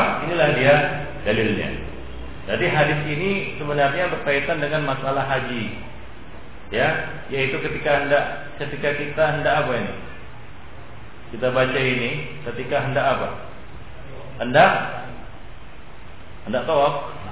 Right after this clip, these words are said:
hendak sa'i. Ya, ketika hendak sa'i kita membaca "Abda'u bima bada'allahu bihi". Maksudnya apa? Kita mulai dari Safa, baru kemudian ke Marwah,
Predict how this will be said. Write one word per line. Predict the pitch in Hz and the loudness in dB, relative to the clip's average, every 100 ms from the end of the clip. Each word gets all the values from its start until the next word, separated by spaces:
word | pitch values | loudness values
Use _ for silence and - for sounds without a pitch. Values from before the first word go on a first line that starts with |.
| 101 - - - - - - - - - | -8 -8 -10 -10 -10 -10 -10 -10 -10 -6
hendak | 107 131 147 | -2 0 2
sa'i. | 156 160 127 - - - - - - - - - | 2 2 -2 -4 -8 -10 -12 -12 -12 -12 -12 -8
Ya, | 92 85 82 104 | -6 -4 -6 -6
ketika | 120 135 | -4 -2
hendak | 131 135 131 | -2 0 0
sa'i | 135 135 165 143 | 2 0 0 -2
kita | 151 151 143 131 | 0 2 2 2
membaca | 131 127 156 - | 0 2 0 2
"Abda'u | 156 139 139 151 | 0 2 -2 -2
bima | 147 139 131 | -4 -4 -2
bada'allahu | 127 123 120 120 120 113 107 | 0 0 -2 -2 -2 -2 -2
bihi". | 107 101 92 - - - - - | -4 -4 -6 -10 -10 -10 -10 -4
Maksudnya | 123 135 147 175 139 | -2 -2 0 2 2
apa? | 127 | 0
Kita | 143 160 151 | 0 0 2
mulai | 143 143 139 | 2 2 4
dari | 131 127 127 123 - - | 4 4 2 0 -6 -4
Safa, | - 127 - 160 202 - - - - | 2 4 6 8 8 4 -2 -6 -6
baru | 113 120 156 220 208 - - - - - - - - | 6 8 10 8 6 -2 -6 -8 -10 -10 -8 -8 -6
kemudian | 120 131 156 160 | -2 2 2 2
ke | 175 | 4
Marwah, | 196 180 127 101 - | 6 8 6 4 -2